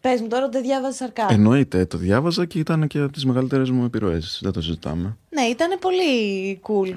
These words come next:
Speaker 2: Ναι.
Speaker 1: Μέχρι να βγουν τα
Speaker 2: Ναι.
Speaker 1: social media.
Speaker 2: Ναι, ναι.
Speaker 1: Ναι, θεωρείς ότι είσαι κάτι αντίστοιχο;
Speaker 2: Από ποια άποψη;
Speaker 1: Από άποψη, ρε παιδί μου, ότι έχεις πολύ...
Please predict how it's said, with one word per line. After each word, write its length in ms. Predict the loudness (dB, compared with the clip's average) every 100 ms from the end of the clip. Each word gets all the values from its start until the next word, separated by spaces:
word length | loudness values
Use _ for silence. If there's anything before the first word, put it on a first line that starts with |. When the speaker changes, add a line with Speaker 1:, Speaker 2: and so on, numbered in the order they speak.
| 0
Speaker 2:
Ναι. 280 | 2 2 -2 -6
Speaker 1:
Μέχρι 480 | -4 -4 -4 -2 0
να 120 | 0
βγουν 200 | 2 4
τα 60 | 6
Speaker 2:
Ναι. 120 | 6
Speaker 1:
social 260 | 4 4 4 2 2
media. 140 | 4 6
Speaker 2:
Ναι, 220 | 6 4
ναι. 200 | 2 0 -4 -10 -16 -12 -6
Speaker 1:
Ναι, 160 | -2 -2 -2
θεωρείς 360 | 0 2 0 -2
ότι 260 | -2 -2
είσαι 260 | 0 0 0
κάτι 300 | 0 0 0
αντίστοιχο; 760 | -2 -2 -4 -8 -8 -8 -8 -12 -8
Speaker 2:
Από 220 | -4 -4
ποια 240 | 2 4
άποψη; 540 | 4 2 -2 -4 -6 0
Speaker 1:
Από 220 | 0 4 2
άποψη, 300 | 2 -2 -2
ρε 100 | 0
παιδί 160 | 2 0 0
μου, 220 | 0 0 2
ότι 120 | 2 4 2 2 0 -2 -2
έχεις 220 | -4 -6 -4
πολύ... 360 | -2 0 0